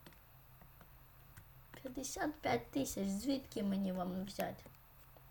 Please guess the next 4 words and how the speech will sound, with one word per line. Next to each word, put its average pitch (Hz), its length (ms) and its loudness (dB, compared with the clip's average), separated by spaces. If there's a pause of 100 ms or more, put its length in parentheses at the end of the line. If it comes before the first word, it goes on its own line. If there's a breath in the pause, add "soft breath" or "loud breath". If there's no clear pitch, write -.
(2500)
А - 80 -4
дванадцять 208 720 -2
я 392 120 2
маю. 196 520 2